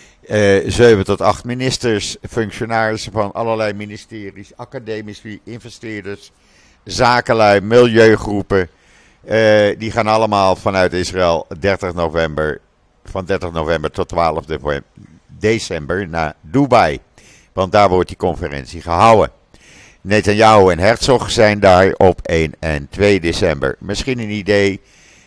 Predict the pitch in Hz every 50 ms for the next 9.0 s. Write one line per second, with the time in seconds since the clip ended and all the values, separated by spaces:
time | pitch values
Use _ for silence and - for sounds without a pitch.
0 | _ _ _ - 92 95 95 92 92 90 90 87 87 85 80 62 - _ _ _
1 | _ _ - - - - _ _ _ - - _ _ - - - 117 101 98 98
2 | 113 - 110 107 98 87 82 95 113 - - - 107 98 - 120 143 151 147 -
3 | 135 123 - - 110 110 110 110 107 107 107 107 98 95 - _ _ - - 87
4 | - - - 143 143 131 113 110 107 - _ _ _ _ _ - 123 139 135 -
5 | 139 113 120 120 113 110 107 107 101 104 107 101 98 98 104 104 95 95 - -
6 | 101 85 87 87 - - 104 101 92 87 80 87 92 - _ _ - - - _
7 | _ _ _ - 139 139 131 120 113 107 98 92 92 90 87 98 90 82 90 92
8 | 87 - 92 87 80 - _ - - 117 104 - 87 76 67 60 64 67 73